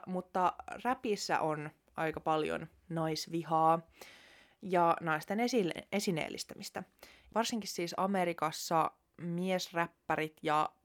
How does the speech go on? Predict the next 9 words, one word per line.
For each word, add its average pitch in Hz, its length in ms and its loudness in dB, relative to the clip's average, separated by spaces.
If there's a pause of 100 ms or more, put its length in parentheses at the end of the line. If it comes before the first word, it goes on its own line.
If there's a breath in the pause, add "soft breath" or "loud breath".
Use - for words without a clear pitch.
pok-räppärit, - 1200 -2 (460 loud breath)
niin 175 320 -2 (260)
sanotukset 208 640 -2
saattaa 160 580 2
heillä 165 320 0
olla 156 300 -2
välillä 156 380 0 (140)
aika 175 160 -4
pahojakin, 196 560 -2